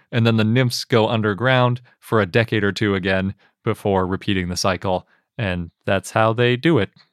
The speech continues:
That's how they survive, is purely predator satiation. They have absolutely zero defenses against predators. They just figure if a million of us come out at once per acre,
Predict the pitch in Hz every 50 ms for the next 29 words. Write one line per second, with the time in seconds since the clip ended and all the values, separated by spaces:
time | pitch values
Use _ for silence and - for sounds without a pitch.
0 | _ _ 110 101 - - 107 104 98 104 107 104 - - 120 101 113 117 123 123
1 | 123 120 117 - _ _ _ _ 139 127 113 90 - - - - - - - -
2 | - - - 139 147 151 143 139 139 131 - - 135 127 120 120 113 113 107 -
3 | 127 120 113 - 120 117 120 120 - 117 101 98 98 92 - 117 117 110 - -
4 | 110 110 110 98 90 90 98 117 123 127 120 107 104 - - 117 110 107 - 110
5 | 98 98 90 104 101 98 - - 117 107 101 101 104 104 - - - - - _
6 | - 113 98 101 - - 117 104 98 104 95 101 101 107 120 139 143 135 127 117
7 | 107 110 110 - - - 110 107 104 107 107 110 107 110 107 101 - - 104 101
8 | 101 101 101 95 - 107 101 98 90 -